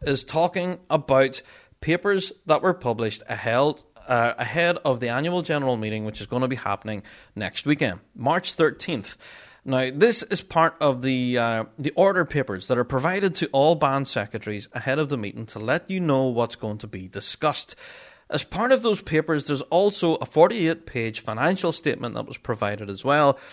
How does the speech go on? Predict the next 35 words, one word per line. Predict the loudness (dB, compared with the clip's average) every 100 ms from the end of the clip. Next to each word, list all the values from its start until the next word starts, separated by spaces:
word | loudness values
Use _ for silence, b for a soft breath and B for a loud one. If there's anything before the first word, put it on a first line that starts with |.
| B
to | -4 2
all | 8 8 8
band | 6 6 4
secretaries | 0 -2 -2 -6 -6 -6 -10 _ _
and | -6 -4
it | -4
was | -6 -2
outlining | -2 0 0 0 -2
all | 0 0 2 0 0
of | -2 -2
the | -4
past | -2 -2 -2 -4
year's | -2 0 0
financial | -2 -2 0 -2 0 0 0 -4
imp-, | -8 -8 -8
you | -4
know, | -4 -6 _ -20 -20 _ -20 -20 -4
comings | -2 0 0
and | 0
goings | 0 0 -4 B B B -2
of | -2 2
the | 2
R | 4 2
S | 0 -8
P | -14 -12
B | -6 0
A. | 2 2 0 B B B B B B B B _ _ _
Now, | 0 2 2 0 B B B -4
as | -2 -2
you | 0
guys | 2 2 4
know, | 4 6 6
we've | 6 4 2 2
been | 0
covering | 0 0 2 2 2 -4